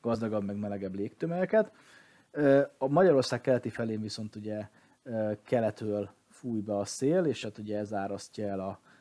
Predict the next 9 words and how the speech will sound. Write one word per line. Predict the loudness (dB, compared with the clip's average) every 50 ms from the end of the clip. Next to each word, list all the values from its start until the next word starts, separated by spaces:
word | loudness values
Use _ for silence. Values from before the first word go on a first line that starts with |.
| _ _
az | _ -6 -2
Alföldnek, | 0 2 2 0 0 -4 -4 -4 -4 -4 -6 -8 -8
főleg | -8 -8 -8 -8 -8
a | -8
Tiszán | -10 -10 -12 -12 -8 -8 -6 -6 -6 -8 -10
túli | -10 -8 -8 -8 -8 -8 -12 -14 -16 _ _ _ _ _ _
részét, | -14 -4 -2 0 0 0 0 -2 -4 -6 -6 -6
ott | -8 -14 _ _
északkeleti | -12 -8 -8 -8 -8 -10 -14 -16 _ -10 -10 -8 -8 -10 -8 -8 -10 -10